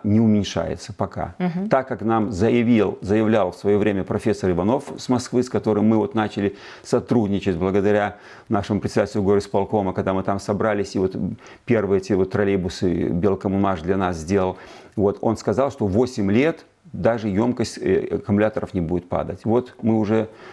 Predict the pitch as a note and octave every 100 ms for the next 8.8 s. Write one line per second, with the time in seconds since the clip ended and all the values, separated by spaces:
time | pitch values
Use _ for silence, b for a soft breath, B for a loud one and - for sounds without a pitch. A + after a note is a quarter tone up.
0 | B - A2+ G2+ G#2+ G#2+ G2 F2+ F2+ F#2
1 | E2+ F#2+ A#2+ - G2+ A2+ G#2 - - A#2+
2 | - G#2+ A2 G#2+ G2+ A2 G2 F#2 G2+ C3+
3 | G#2+ F#2 E2+ A2 A2+ G#2+ - - - F2+
4 | G#2 G#2+ A2+ F2 D#2+ E2+ F2 E2 F2+ E2
5 | D#2+ D#2 - F#3 F3+ - - - D4 C#4+
6 | C#4 C4 C4+ A#3+ G3+ A#3+ D#4+ F4+ C4+ A#3+
7 | B3+ A#3 A#3 G#3+ A3+ D#4+ C#4+ A#3 A#3 A3+
8 | G#3+ - G#3+ G#3+ G#3 F3 - E3+